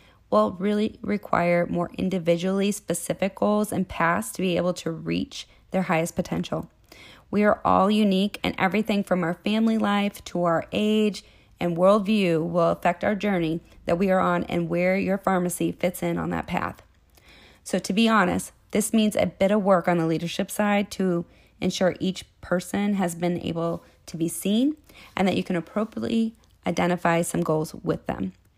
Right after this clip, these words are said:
I wish there was a one-size-fits-all situation, but you will find you will actually need several options, and every employee is going to have a different journey through those.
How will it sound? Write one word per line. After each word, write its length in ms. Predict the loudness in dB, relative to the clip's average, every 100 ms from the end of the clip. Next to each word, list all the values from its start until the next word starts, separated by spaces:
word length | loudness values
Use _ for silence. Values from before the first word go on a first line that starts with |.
| _ _ -20 _ _ _ -16 -2
I 80 | 2
wish 220 | 4 2
there 120 | 2
was 160 | 2 2
a 80 | 2
one-size-fits-all 840 | 0 2 4 4 4 0 4 4
situation, 640 | 4 0 -2 -2 -4 -6 -8 -12 -20 -20 -20 -20 _ _ -2
but 100 | 2
you 160 | 4
will 140 | 4 2
find 480 | 2 2 2 2
you 100 | 0
will 120 | 0 0
actually 380 | -2 -4 -2 0
need 240 | 0 -2
several 320 | 0 2 4
options, 640 | 4 2 0 0 2 2 -2 -10 _ -4
and 140 | -2
every 300 | 0 2 2
employee 460 | 2 4 4 4 2
is 100 | -2
going 300 | -2 0 0
to 180 | 0 0
have 220 | 0 -2
a 40 |
different 460 | -2 -2 0 -2 -4 _ _ -10
journey 540 | -2 0 2 2 0 -6
through 240 | -6 -2 -2
those. 340 | -2 -8 -14